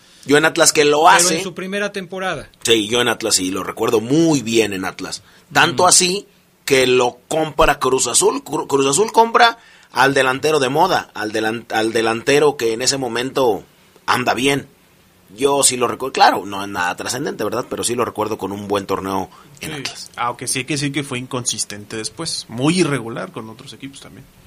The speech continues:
Speaker 3: Con
Speaker 1: Sí,
Speaker 3: Cruz
Speaker 1: claro,
Speaker 3: Azul.
Speaker 1: por supuesto. Eh, por ahí ya Ambriz va a llegar, eh, al Huesca.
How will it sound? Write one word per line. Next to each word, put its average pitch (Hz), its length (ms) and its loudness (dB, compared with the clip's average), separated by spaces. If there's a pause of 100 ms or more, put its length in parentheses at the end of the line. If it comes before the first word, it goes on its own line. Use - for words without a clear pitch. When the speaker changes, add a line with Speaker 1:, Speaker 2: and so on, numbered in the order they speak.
Speaker 3:
Con - 80 -14
Speaker 1:
Sí, 95 100 -4
Speaker 3:
Cruz 127 120 -2
Speaker 1:
claro, 95 220 -2
Speaker 3:
Azul. 82 100 -12
Speaker 1:
por 95 160 -6
supuesto. 117 560 0 (300)
Eh, 127 540 6
por 139 140 2
ahí 165 580 0
ya 147 680 4
Ambriz 143 360 -2
va 165 60 2
a 156 40 6
llegar, 139 720 2 (220)
eh, 82 300 -12
al 98 160 -6
Huesca. 170 540 2